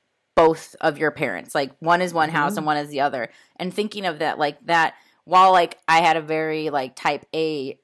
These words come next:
Speaker 1: Virgo mom who kept a clean house, I had a way more, like, emotionally, <laughs> uh, Nep-, probably a lot of blurred Neptune dad that overshared, that was, uh, like, inappropriate with his kids in terms of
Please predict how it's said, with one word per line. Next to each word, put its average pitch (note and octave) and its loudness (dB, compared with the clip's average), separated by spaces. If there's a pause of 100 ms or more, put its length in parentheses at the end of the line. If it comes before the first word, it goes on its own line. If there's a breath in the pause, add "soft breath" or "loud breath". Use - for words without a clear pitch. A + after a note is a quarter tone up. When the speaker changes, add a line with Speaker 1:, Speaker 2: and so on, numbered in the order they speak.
Speaker 1:
Virgo D3+ -4
mom F3 2
who E3+ -6
kept - -4
a C#3+ -14
clean C#3 -14
house, E3 -2 (540 soft breath)
I F#3 2
had F#3+ 2
a F#3+ 2
way E3+ -2
more, F#3 -6
like, D#3 -6
emotionally, D3+ -14 (160)
<laughs> D3+ -14
uh, A#2+ -8 (220)
Nep-, C#3+ -14 (460)
probably E3+ 0
a D#3 0
lot D3+ 2
of D3+ -8
blurred D3+ -4
Neptune D3 -12
dad E3+ 0
that D#3 -4
overshared, E3 -8
that C3+ -6
was, D#3+ -6
uh, F3 -4
like, D#3 -8
inappropriate D#3 -12
with D3 -12
his D3 -14
kids C#3+ -12
in C3+ -18
terms C#3+ -14
of C#3+ -10